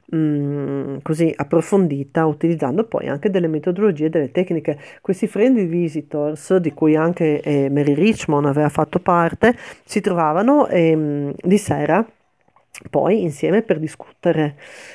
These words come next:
sulle, eh, varie situazioni che avevano, ehm, affrontato durante la giornata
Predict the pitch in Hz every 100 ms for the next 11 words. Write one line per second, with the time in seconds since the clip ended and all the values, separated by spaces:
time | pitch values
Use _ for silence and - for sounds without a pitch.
0 | - - 214 180 160 156 151 - 165 160
1 | 160 156 165 160 165 160 170 165 143 -
2 | 180 143 147 160 - 156 151 156 147 147
3 | 147 - 143 147 143 143 151 139 143 -
4 | - 151 - - 143 151 139 143 175 -
5 | 147 147 143 143 156 151 143 139 143 202
6 | 196 139 131 -